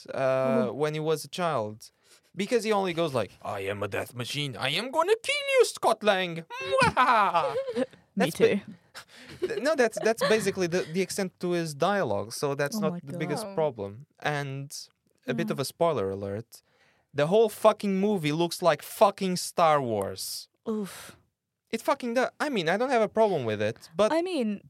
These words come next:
Speaker 2: the guy who owns Marvel and, um, D C, he's also under Disney. So, oh yeah, he owns D C now.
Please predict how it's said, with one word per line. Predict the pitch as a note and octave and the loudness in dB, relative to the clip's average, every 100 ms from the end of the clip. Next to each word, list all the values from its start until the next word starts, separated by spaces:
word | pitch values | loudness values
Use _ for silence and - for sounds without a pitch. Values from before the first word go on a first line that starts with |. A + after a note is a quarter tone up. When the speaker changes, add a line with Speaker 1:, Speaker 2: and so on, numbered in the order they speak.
| - | 0
Speaker 2:
the | B3+ | 2
guy | C4 D4+ D#4+ | 2 0 0
who | D4 C#4+ C4+ B3+ A#3+ - | -2 -2 -2 -2 -6 -4
owns | A#3 A3+ A3 | -2 0 -2
Marvel | G#3+ A3+ G#3+ G3 - | -2 -2 -2 -4 -4
and, | G3+ G3 G3 G3 F#3+ F#3+ - - - _ _ _ _ - | -4 -2 -2 -2 -4 -6 -14 -20 -20 _ _ _ _ -10
um, | G3 G#3 G#3 G#3 G3+ G#3 _ _ _ _ _ _ _ _ _ - - _ A3 | -8 -8 -8 -8 -10 -12 _ _ _ _ _ _ _ _ _ -20 -20 _ -12
D | G#3 G3 | -10 -8
C, | A3+ A#3+ G#3 - _ _ _ _ | -10 -10 -12 -14 _ _ _ _
he's | - A3+ G#3+ | -12 -10 -10
also | - G3+ - | -10 -8 -8
under | G#3+ G#3 | -6 -8
Disney. | G#3 A3+ - A3+ - _ _ _ _ _ _ _ _ | -10 -12 -12 -14 -16 _ _ _ _ _ _ _ _
So, | - - _ _ _ _ - | -18 -18 _ _ _ _ -6
oh | B3 | -4
yeah, | A3 | -2
he | G3+ | -2
owns | A3 B3 | -2 -2
D | G#3+ G3+ | -2 -6
C | - - | -8 -8
now. | - G3 | -8 -10